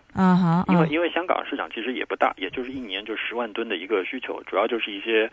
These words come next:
Speaker 2: 呃，餐饮啊、酒店啊
Speaker 1: 嗯。
Speaker 2: 那些才会用到，
Speaker 1: 嗯。
Speaker 2: 因为其他地方不会用到这种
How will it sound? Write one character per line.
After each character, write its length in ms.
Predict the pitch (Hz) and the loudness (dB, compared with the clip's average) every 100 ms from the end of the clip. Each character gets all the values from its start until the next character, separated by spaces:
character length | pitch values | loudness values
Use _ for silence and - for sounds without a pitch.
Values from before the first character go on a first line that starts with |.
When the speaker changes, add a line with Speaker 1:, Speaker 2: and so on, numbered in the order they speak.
| - - - - - | -8 -14 -14 -12 -6
Speaker 2:
呃， 240 | 78 - | -4 -2
餐 260 | - 139 123 | 0 0 -2
饮 160 | 90 | -6
啊、 220 | 78 95 101 | -2 0 0
酒 100 | - | -2
店 260 | 233 233 131 | 4 6 6
啊 60 | |
Speaker 1:
嗯。 60 | 85 | 4
Speaker 2:
那 100 | 92 | -2
些 180 | - 87 | -4 -2
才 120 | - | -2
会 140 | 92 113 | -4 -6
用 160 | 107 | -4
到， 200 | - - - | -4 -4 -8
Speaker 1:
嗯。 60 | - | -16
Speaker 2:
因 100 | - | -6
为 140 | 117 104 | 0 0
其 140 | - | 2
他 120 | 127 | 0
地 120 | 131 117 | 0 -2
方 200 | 113 113 | -4 -4
不 120 | 101 | -2
会 120 | 131 | -2
用 120 | 117 | 0
到 100 | 101 | 0
这 100 | 92 | 0
种 160 | 95 | -4